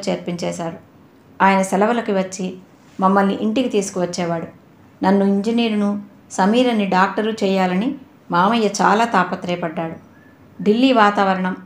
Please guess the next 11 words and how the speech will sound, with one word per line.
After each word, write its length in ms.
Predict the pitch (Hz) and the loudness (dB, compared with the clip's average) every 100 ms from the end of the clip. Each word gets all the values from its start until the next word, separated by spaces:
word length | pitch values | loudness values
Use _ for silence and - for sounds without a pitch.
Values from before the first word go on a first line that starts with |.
| 180 | -4
నన్ను 200 | 175 185 | 0 0
బాగా 360 | 180 190 202 | 2 0 2
మార్చింది. 600 | 220 180 180 180 175 175 - - - - - - | 2 2 0 -4 -10 -10 -14 -20 -20 -20 -14 -12
ముఖ్యంగా 600 | 196 - 233 202 190 190 - - - | -8 -2 0 2 0 -2 -12 -20 -6
మనుషులంటే 580 | - 214 240 254 214 196 | 0 0 0 2 2 2
భయం 320 | 185 180 196 | 0 2 0
పోయింది. 460 | 214 196 180 175 175 - - - - | 0 -2 -4 -6 -10 -14 -20 -20 2
హైదరాబాద్లో 840 | 208 226 254 254 208 190 196 - - | 2 6 4 4 2 0 -2 -2 -6
మా 140 | 185 190 | 0 2
ఇంటిలోనే 540 | 190 196 233 226 214 | 2 -2 -2 -2 0
ఉండి 360 | 190 196 262 | -2 -2 -4